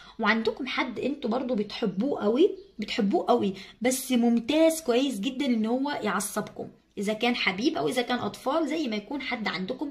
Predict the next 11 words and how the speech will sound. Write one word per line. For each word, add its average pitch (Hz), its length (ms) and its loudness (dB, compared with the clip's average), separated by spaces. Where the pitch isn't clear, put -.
انتوا 285 220 -4
بتحبوه 214 600 -2
روحكم 262 320 0
فيه، 190 260 -6
بس 262 260 -2
بي-، 226 200 0
بيح-، 233 340 -4
بيرتاح، 240 560 4
بيقول 254 320 6
لكم 330 240 4
كده، 202 240 -2